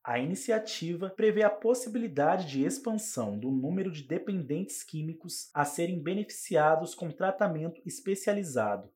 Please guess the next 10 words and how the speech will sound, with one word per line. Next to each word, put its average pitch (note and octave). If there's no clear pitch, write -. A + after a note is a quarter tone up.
mediante B2+
a B2+
existência D#3+
de D#3+
recursos E3+
e D#3+
de D3
interessados", G3+
fecha E3+
aspas, -